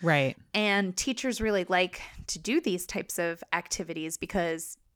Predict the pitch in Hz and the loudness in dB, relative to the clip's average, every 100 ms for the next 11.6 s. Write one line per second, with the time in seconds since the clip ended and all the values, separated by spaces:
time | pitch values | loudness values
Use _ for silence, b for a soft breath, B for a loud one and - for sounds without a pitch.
0 | _ _ - _ - 180 269 339 262 285 | _ _ -20 _ -8 -4 0 0 -2 -4
1 | 226 214 220 381 403 208 202 190 214 - | 0 0 2 0 -2 -2 -4 -4 -6 -6
2 | 190 - 196 185 156 156 156 - - - | -6 -6 -8 -4 -4 -4 -4 -4 -4 -8
3 | - - - - _ - 165 151 - B | -12 -14 -16 -16 _ 0 2 0 -4 B
4 | B B B 214 - 320 262 247 - _ | B B B 2 12 12 12 12 8 _
5 | _ _ - - 254 269 294 - - 160 | _ _ 12 12 12 10 6 4 10 12
6 | 156 156 - - 170 160 - - 165 _ | 12 8 4 4 6 8 6 2 2 _
7 | - 214 202 180 165 - - 190 180 214 | 2 4 6 6 4 0 2 4 6 6
8 | - - 156 139 117 - _ b b b | 2 0 4 6 6 4 _ b b b
9 | b b b b b b b b - 202 | b b b b b b b b 4 6
10 | 185 180 175 - - 196 - - - 240 | 8 6 6 2 0 -4 -6 -14 6 6
11 | 185 160 175 214 285 381 | 8 6 6 4 4 2